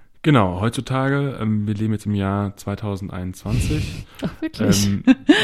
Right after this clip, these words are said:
Speaker 1: wir haben ja schon ganz viele Dinge genannt, vor denen man, äh, Angst haben kann, aber wir haben natürlich jetzt auch eine, sagen wir mal, in den letzten anderthalb Jahren eine, eine deutliche Angst vor Infektionen,
Speaker 2: Mhm.
Speaker 1: ähm, auch vor Krankheiten eigentlich entwickelt, auch,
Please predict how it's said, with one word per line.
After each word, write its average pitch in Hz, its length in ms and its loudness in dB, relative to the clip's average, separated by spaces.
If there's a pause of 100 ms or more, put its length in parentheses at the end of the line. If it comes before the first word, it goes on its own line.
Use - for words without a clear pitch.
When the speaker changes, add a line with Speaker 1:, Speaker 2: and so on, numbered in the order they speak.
Speaker 1:
wir 101 100 4
haben 113 80 6
ja 107 100 4
schon 107 160 0
ganz 101 160 0
viele 104 180 -2
Dinge 95 200 0
genannt, 92 340 0
vor 92 120 -8
denen 85 200 -6
man, 85 320 -8
äh, 82 280 -12 (800)
Angst 90 320 -10
haben 90 200 -4
kann, 104 220 -2
aber 87 120 -4
wir 87 80 -6
haben 87 60 -6
natürlich 92 220 -8
jetzt 92 140 -8
auch 98 120 -10
eine, 90 280 -8 (320)
sagen - 0 -
wir 98 80 -4
mal, 92 100 -2
in 92 60 -2
den 92 120 0
letzten 98 280 -4
anderthalb 92 320 -2
Jahren 92 280 0
eine, 92 200 -4
eine 90 280 -6 (240)
deutliche 113 480 2
Angst 107 240 -2
vor 107 160 -4
Infektionen, 127 920 -2 (360)
Speaker 2:
Mhm. 180 280 2
Speaker 1:
ähm, 175 180 0
auch - 60 -8
vor - 100 -8
Krankheiten 127 680 -2
eigentlich 120 260 -4
entwickelt, 117 520 -4
auch, 101 300 -4